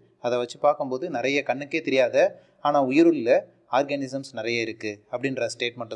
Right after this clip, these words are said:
சொல்றாரு முத முதல்ல. அவரோட ஸ்டேட்மெண்ட்டுக்கு அப்புறம் நம்ம என்ன நினைக்கிறோம்னா, இதனால ஒருவேளை டிசீஸ் வந்திருக்குமோ நம்மளுக்கு அப்படின்னு நினைக்கிறோம்.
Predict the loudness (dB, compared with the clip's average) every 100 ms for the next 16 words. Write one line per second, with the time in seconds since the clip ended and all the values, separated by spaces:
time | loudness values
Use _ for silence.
0 | -12 -4 -4 -2 -8 -8 -6 -4 0 0
1 | -2 _ _ _ _ _ _ _ _ _
2 | _ _ -8 2 4 6 2 0 -2 -2
3 | -2 -2 -2 -2 -6 -10 -10 _ _ -4
4 | 0 2 0 -2 -2 -6 -8 -6 -6 -6
5 | -4 0 2 2 2 2 2 2 -2 -6
6 | -6 -6 -8 -8 -10 -8 -6 -6 -6 -10
7 | _ _ -4 -2 0 0 -2 -4 -6 -2
8 | -2 -4